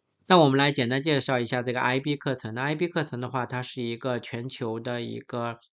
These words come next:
啊，非盈利机构I B O管理的一个，啊，联盟吧。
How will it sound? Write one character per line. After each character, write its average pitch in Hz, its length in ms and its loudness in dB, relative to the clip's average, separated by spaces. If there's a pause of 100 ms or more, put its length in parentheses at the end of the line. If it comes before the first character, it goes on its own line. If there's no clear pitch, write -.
(480)
啊， 120 400 -2
非 160 220 -2
盈 143 160 0
利 127 160 0
机 131 180 0
构 131 260 0
I 123 240 -4
B 143 220 -2
O 143 140 0
管 123 320 -2
理 139 160 0
的 120 180 -8
一 117 220 -6
个， 123 200 -6
啊， 117 360 -6
联 117 260 -4
盟 127 240 -4
吧。 120 220 -2